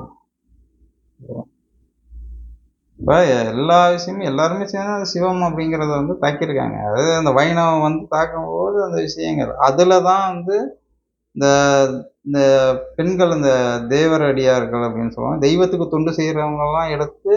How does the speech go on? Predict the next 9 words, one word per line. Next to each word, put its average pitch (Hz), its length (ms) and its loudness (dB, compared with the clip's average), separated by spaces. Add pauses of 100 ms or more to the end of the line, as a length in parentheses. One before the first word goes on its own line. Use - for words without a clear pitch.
இந்த 156 200 -2 (1500)
பிராமணத்தோட 160 800 2
சேர்ந்துக்கிட்டு 156 440 -2
இந்த 156 120 0
வைணவ 208 480 4
நாய்கள் 196 380 2
அவ்வளவு 185 220 4
கொடுமைப்படுத்தி 175 480 -2
இருக்கு. 131 220 -4